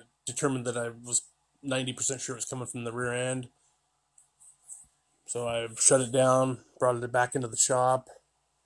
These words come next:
and tore it down. And the teeth look good,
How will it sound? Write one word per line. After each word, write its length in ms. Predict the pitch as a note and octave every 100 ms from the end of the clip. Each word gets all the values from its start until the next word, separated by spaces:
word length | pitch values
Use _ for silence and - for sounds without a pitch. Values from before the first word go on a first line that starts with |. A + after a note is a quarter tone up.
| _ _ _ _ _
and 600 | A#2+ A#2+ A#2+ A#2+ A#2+ A#2+
tore 220 | - C#3
it 100 | A#2+
down. 600 | B2+ C3+ C#3 C#3+ C#3+ C#3 - _ _ _ _ _ _ _ _ _ _ -
And 920 | A#2+ A#2+ B2 B2 A#2+ A#2+ A#2+ B2 A#2+
the 100 | A2+
teeth 360 | - G3+ G#3+ -
look 180 | F#3+ F#3 _ -
good, 480 | C3+ C3+ E3 F#3 F3+